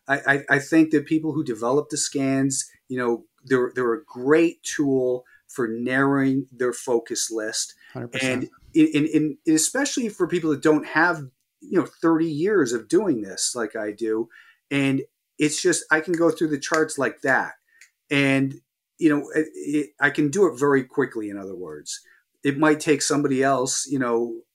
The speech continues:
Speaker 1: eight hours to get through the list and, and find what I found. And it's only because I have, you know, so much experience doing it. But, but I think what doing it manually does for me is it allows me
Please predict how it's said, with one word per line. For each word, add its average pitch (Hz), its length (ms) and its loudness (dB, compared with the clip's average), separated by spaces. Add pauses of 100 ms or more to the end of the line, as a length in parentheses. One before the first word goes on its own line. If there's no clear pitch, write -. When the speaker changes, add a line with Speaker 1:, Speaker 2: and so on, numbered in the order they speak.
Speaker 1:
eight 135 200 2
hours 156 400 2
to 185 100 -6
get 117 240 -2
through 117 140 -8
the 107 100 -6
list 104 480 -10
and, 113 200 -6
and 113 160 -8
find 117 360 -2
what 107 160 -4
I 107 140 -10
found. 95 440 -12 (240)
And 175 80 0
it's 170 140 2
only 202 340 0
because 160 240 2
I 147 100 4
have, 139 280 0
you 156 80 -8
know, 120 100 -4
so 147 220 -2
much 135 160 -2
experience 135 500 -2
doing 147 280 0
it. 98 80 -12 (420)
But, 156 240 6
but 147 420 2
I 151 120 2
think 240 460 -2
what 160 360 4 (340)
doing 165 260 8
it 117 140 2
manually 135 640 2
does 127 320 0
for - 180 -6
me 110 480 -4 (440)
is 139 240 4
it 139 180 4 (100)
allows 151 640 -2
me 139 420 4